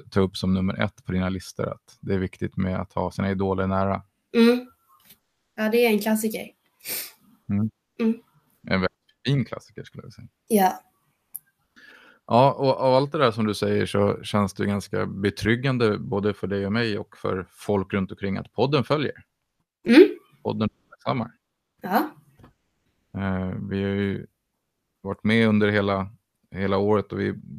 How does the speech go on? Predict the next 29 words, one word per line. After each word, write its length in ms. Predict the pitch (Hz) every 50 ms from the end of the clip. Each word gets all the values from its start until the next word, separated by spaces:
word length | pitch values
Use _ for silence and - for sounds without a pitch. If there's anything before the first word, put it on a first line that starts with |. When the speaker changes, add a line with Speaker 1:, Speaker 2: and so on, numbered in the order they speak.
| 107 95 101 104
Speaker 1:
började 400 | 107 104 101 98 107 113 117 117
väl 100 | 120 113
någonstans 560 | 107 104 101 - - 101 98 95 - - - -
ganska 320 | 101 92 92 - - -
exakt 400 | - - - 120 120 - - -
för, 280 | - - 107 104 98 - _ _ _ _ _ _ - _ _ _ _ _ _ _ _ _ _ _ - - -
ja, 140 | - 101
lite 200 | 107 98 95 104
drygt 460 | 101 113 113 117 107 101 - - - - - - - -
för 120 | - - 95
ett 200 | 95 95 - -
år 160 | 101 101 98
sedan 240 | - - 92 92 95
med 180 | 95 95 98
en 160 | 98 95 92 -
Åhus 420 | - 104 101 98 101 98 95 - -
Beach, 580 | 101 104 104 98 - - - - - - - - _ _ _ _ _ _ - - - 190
eh, 80 | 98
Speaker 2:
Mm. 360 | 101 - 247 247 262 285 302 -
Speaker 1:
avsnitt. 360 | - - - 127 156 175 - _ _ _ _ _ _ _ _ _ -
Speaker 2:
Stämmer. 480 | - - - 220 196 190 202 214 220
Speaker 1:
Eh, 220 | - - - 98 98
det 80 | 98
var 120 | 98 98 98
väl 40 | 101
avsnitt 240 | 101 98 - _ _ _ _ _ _ _ _ _ _ _
två, 240 | 104 104 123 156 151
va? 200 | 127 127 123 - _ _ _ _ _ _ _ _ _ _ _ _ _ _ _ _ _ _ _ _ _ _ _ _ - 98
Ehm, 840 | 95 95 95 98 98 95 95 95 95 95 92 92 - - - -